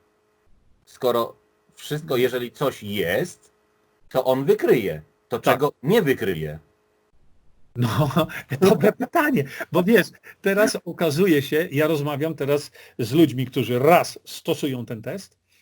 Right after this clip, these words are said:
Speaker 2: dwa naprawdę mają ogromną wiedzę, a mało tego, przecież jest wspaniała książka wynalazcy tego testu.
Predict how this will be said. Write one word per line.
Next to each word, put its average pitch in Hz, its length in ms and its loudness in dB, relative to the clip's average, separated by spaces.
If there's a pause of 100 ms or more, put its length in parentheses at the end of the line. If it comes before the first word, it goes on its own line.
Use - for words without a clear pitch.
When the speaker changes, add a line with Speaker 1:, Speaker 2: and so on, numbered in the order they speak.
(100)
Speaker 2:
dwa 131 360 -2
naprawdę 135 460 -2
mają 131 260 -6
ogromną 143 500 0
wiedzę, 127 340 -2 (340)
a 117 60 -6
mało 269 420 6
tego, 92 260 -6
przecież - 320 -4
jest 135 220 -4 (160)
wspaniała 170 600 -2
książka - 800 -2 (600)
wynalazcy 147 640 0
tego 135 200 -4
testu. 120 440 -4